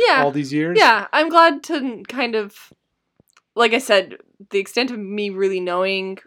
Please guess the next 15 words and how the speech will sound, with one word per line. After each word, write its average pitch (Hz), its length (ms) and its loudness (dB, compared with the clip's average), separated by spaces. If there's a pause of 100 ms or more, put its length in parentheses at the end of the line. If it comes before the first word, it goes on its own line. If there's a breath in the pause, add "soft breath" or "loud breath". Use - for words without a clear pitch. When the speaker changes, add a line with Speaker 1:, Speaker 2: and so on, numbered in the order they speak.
(120)
Speaker 1:
what 185 380 -4
it 170 40 0
was 185 120 -6
all 175 120 -2
about 180 380 -2
was 175 420 -4 (140)
the 175 180 -12
rules. 156 640 -10
So 185 300 -2
now 180 320 -2
to 165 120 -8
have 160 120 -6
a - 20 -14
bit 165 160 -6
of - 160 -12